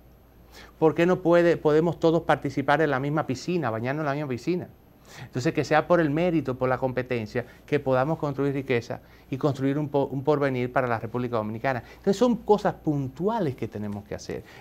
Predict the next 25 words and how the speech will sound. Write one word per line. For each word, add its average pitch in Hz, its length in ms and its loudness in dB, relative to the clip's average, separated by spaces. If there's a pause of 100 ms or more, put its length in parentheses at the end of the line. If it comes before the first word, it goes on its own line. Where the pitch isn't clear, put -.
El 147 100 -2
problema 165 340 2
de 175 40 0
transporte, 160 680 -2 (260)
el 135 100 -4
sistema 151 340 -2
masivo 170 520 0
de 135 80 4
transporte 131 460 0
<coughs> 156 120 -2
público, 165 440 0 (380)
público-privado, 175 840 4
puede 139 160 0
ser 160 200 2
A 151 120 4
P 120 120 -2
P, 180 300 -4 (1120)
con 170 220 8
equipos 185 480 4
y 202 60 2
tecnologías 170 560 4
modernas, 160 680 2 (100)
autobuses 143 600 2
de 151 100 0
hidrógeno, 135 560 2